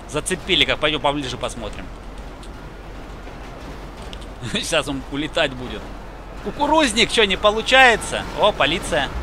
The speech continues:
Привет. Ух ты.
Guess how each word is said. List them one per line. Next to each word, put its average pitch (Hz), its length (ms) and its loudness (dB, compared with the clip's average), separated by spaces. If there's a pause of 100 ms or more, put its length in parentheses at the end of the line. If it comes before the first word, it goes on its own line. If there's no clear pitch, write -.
(840)
Привет. 151 440 2 (4000)
Ух - 260 -14
ты. 107 180 -10